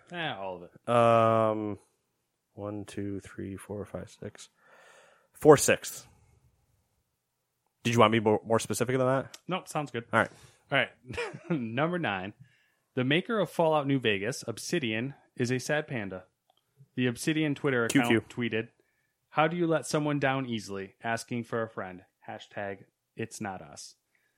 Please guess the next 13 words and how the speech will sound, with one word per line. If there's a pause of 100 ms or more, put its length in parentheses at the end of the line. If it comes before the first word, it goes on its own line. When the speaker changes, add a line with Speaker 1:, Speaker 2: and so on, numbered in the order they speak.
(280)
Speaker 1:
Uh,
most
assume
it's
in
relation
to
Bethesda's
announcement
of
Fallout
seventy-six,
since